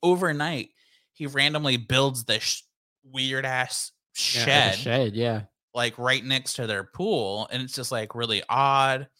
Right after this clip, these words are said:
Speaker 1: And, like, the mom and dad are, like, cool with this for so long.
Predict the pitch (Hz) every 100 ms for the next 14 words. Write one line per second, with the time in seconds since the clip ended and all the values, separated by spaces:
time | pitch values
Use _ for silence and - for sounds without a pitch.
0 | - - - - 160 139 139 147 240 190
1 | 127 127 143 113 110 104 90 - _ _
2 | _ _ _ _ _ - 330 233 117 -
3 | - 117 107 - 117 - 147 160 113 131
4 | 147 - 98